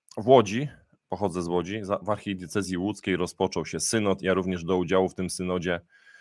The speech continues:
zostałem zaproszony. Mm, wczoraj nawet na ten temat, yy, rozmawiałem z księdzem Dominikiem Chmielewskim, żeby się w jednej kwestii poradzić. I nawet tak rzuciłem mu takie hasło, że w związku z tym, że, że to,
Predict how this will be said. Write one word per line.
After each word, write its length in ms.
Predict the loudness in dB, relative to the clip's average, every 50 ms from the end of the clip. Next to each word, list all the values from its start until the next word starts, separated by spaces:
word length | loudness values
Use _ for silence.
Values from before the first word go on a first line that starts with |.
| -20 _ _
zostałem 460 | -8 -2 2 6 6 6 6 4 0 -4 -6
zaproszony. 920 | -8 -2 0 0 0 0 -2 -6 -4 -4 -4 -2 0 0 0 -2 -2 -6 -12 _ -18 -12 -10
Mm, 380 | -8 -6 -6 -6 -8 -10 -12 -14 -16 -2
wczoraj 220 | 4 8 8 10
nawet 220 | 10 8 6 6 4
na 80 | 2
ten 180 | 0 -2 -2 -2
temat, 380 | 0 0 2 0 0 -2 _ _ _ _ _ _ _ _ _ _ _ _
yy, 80 | -8 -4 -4 -2 -2 0 -2
rozmawiałem 400 | -2 0 0 0 2 2 2 2
z 80 | 0 -2
księdzem 400 | -4 -4 -2 -2 -2 -2 -2 0
Dominikiem 500 | 0 0 0 -2 -2 -4 -4 -4 -6 -6
Chmielewskim, 580 | -6 -4 -2 2 2 2 2 0 -4 -4 -4
żeby 260 | -2 -2 -4 -2 -4 -6
się 200 | -4 -4 -2 -2
w 60 | -2
jednej 240 | -2 -2 -4 -6 -6
kwestii 420 | -6 -6 -6 -6 -6 -8 -10 -10
poradzić. 600 | -6 -4 -2 -2 -2 -2 -2 -6 -6 -8 -12 -14 _ -20 -20 -20 -20 _ _ _ _ _
I 100 | -6 -2
nawet 280 | -2 0 0 -2 -2 0
tak 240 | 0 0 0 -2 -4 -6
rzuciłem 400 | -6 -6 -6 -4 -2 0 0 0
mu 100 | 0 -2
takie 200 | -4 -6 -8 2
hasło, 420 | 4 6 6 6 4 0 -2 -2
że 340 | -2 0 0 0 0 0 -2
w 60 | -4
związku 340 | -4 -2 -4 -4 -4 -6 -10
z 100 | -8 -6
tym, 180 | -4 -4 -4 -4
że, 180 | -4 -6 -6
że 140 | -6 -6 -6
to, 160 | -4 -6 -6